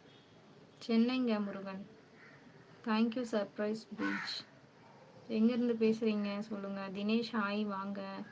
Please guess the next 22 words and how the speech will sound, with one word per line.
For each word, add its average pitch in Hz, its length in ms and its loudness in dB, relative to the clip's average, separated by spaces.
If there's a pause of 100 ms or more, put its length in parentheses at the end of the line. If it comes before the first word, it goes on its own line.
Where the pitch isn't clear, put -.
(160)
சென்னைப்பா, 220 520 4
சென்னைப்பா. 202 600 -4 (800)
சென்னை, 220 440 2
சென்னை. 196 520 -8 (1300)
ஹலோ, 208 340 -2
கல்யாணம் 202 520 -2
ஆயிடுச்சு 226 240 -2
தம்பி. 185 420 -6
ஏன்பா? 196 440 -4 (160)
காலை 214 260 2
வணக்கம், 208 420 -2
காலை 190 260 -8
வணக்கம். 185 420 -10
குரு 220 400 0
ஹாய். 202 400 0 (960)
அஜ்மல் 240 560 0
கான், 202 400 -2 (120)
உங்க 208 220 -2
மூக்குத்தி 226 520 0
நல்லா 202 300 0
இருக்கு. 208 360 -6
தேங்க்யூ. 208 600 -6